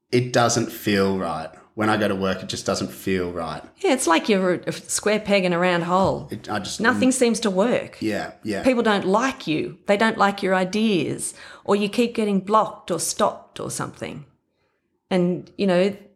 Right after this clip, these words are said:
Speaker 2: it might be a particular person that you see as the problem. Um, if you're doing the work,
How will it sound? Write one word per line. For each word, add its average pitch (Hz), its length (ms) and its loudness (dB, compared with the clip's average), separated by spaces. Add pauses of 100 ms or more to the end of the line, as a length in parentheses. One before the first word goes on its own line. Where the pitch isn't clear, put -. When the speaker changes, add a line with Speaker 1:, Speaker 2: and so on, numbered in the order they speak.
(200)
Speaker 2:
it - 220 -2
might 196 260 2
be 185 140 4
a 170 60 6
particular - 520 -2
person 185 560 0
that 151 120 -4
you 170 100 -2
see 170 320 0
as 156 160 -2
the 151 100 -4
problem. 160 680 0 (1800)
Um, 190 380 4 (1300)
if 170 160 -6
you're 160 100 -6
doing 175 280 4
the 165 80 2
work, 170 500 -2